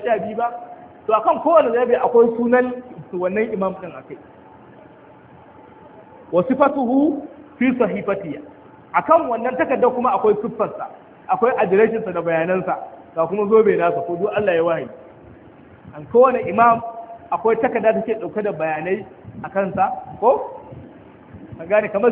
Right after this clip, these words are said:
C V ko? Sai ga shi, sannan kuma ga zobe gas, ga zobe ga sunansa. Ka, ka ga mulki ya haɗu ko?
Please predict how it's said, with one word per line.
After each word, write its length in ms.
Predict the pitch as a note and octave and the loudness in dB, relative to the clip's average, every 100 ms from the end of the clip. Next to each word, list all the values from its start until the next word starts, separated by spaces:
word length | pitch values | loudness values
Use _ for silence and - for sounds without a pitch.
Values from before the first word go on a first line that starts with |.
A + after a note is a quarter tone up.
| A#3+ | 2
C 120 | B3+ | 2
V 140 | A#3+ A#3+ | 4 6
ko? 220 | G#3+ F#4+ - - - - - - | 6 4 0 -10 -16 -20 -20 -8
Sai 120 | G3 E3+ | -6 -4
ga 160 | D#3 - | -6 -6
shi, 220 | G#3+ C#4 - - - - - | -6 -6 -10 -20 -20 -20 -12
sannan 200 | F3+ F#3+ | -6 -4
kuma 160 | G3 A#3 | 0 2
ga 160 | A3 F#3 | 6 4
zobe 260 | F#3+ F3+ D#3 | 2 -2 -4
gas, 120 | D#3 - - - - - - | -6 -10 -16 -20 -20 -20 -12
ga 120 | E3 F3 | -6 0
zobe 240 | G#3 G#3 | 2 4
ga 140 | D#3+ - | 2 -2
sunansa. 280 | E3+ F3 D#3+ | -4 -6 -8
Ka, 100 | F3 | -2
ka 140 | G3+ | 0
ga 100 | A3 | 0
mulki 300 | A3+ A#3+ A#3 | 0 0 0
ya 140 | G3 E3+ | 0 0
haɗu 160 | D3+ | -2
ko? 160 | F3+ | -4